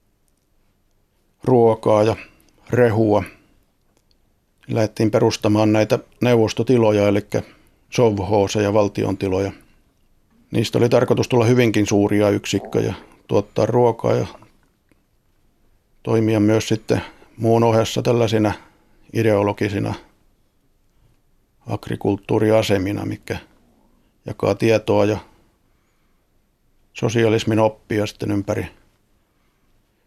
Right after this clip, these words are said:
ympäri ympäristöään. Näistä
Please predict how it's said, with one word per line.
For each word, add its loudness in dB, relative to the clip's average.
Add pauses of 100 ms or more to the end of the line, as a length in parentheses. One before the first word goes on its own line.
ympäri 2
ympäristöään. 0 (2250)
Näistä 0